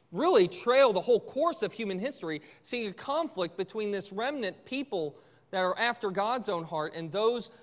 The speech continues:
who are haters of God. What we see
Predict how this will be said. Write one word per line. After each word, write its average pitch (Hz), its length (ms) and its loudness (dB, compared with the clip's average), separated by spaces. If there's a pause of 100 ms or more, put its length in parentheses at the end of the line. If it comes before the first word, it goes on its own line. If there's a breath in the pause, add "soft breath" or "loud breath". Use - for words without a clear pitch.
(100)
who 202 180 0
are 170 140 4
haters 208 440 -2
of 143 120 -8
God. 135 360 -4 (280 loud breath)
What 226 160 6
we 247 120 0
see 196 680 0